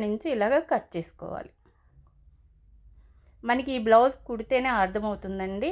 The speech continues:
నేను ఏ విధంగా కుట్టాను అనేది చూపిస్తాను. చక్కగా చూడండి, అర్థమైతే కామెంట్ చేయండి, అర్థం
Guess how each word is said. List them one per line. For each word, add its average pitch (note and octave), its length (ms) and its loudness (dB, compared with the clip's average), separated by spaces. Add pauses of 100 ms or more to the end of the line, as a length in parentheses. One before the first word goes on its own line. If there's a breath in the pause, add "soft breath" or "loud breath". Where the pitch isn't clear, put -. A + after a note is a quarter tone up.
నేను G#3+ 240 -4
ఏ - 100 0
విధంగా G#3 360 -2
కుట్టాను F#3 380 -4
అనేది F3+ 320 -4
చూపిస్తాను. F#3 580 -6 (600 soft breath)
చక్కగా G#3+ 440 -6 (100)
చూడండి, G#3 540 -2 (500)
అర్థమైతే G3+ 580 -4 (120)
కామెంట్ F#3+ 440 0
చేయండి, F#3+ 420 -4 (560 soft breath)
అర్థం G3+ 240 -2